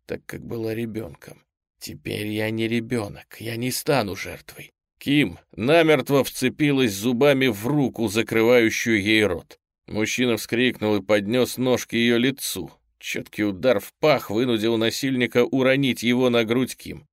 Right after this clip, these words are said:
Она мгновенно схватила нож и вонзила лезвие в шею ублюдку.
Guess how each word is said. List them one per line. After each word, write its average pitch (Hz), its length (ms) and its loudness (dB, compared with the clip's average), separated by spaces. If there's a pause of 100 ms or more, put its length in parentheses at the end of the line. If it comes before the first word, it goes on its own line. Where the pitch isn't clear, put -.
(200)
Она 110 220 0
мгновенно 113 460 2
схватила 107 560 2
нож 131 320 0
и 127 120 4
вонзила 123 600 2
лезвие 113 640 4
в - 60 -6
шею 127 480 4
ублюдку. 104 680 -4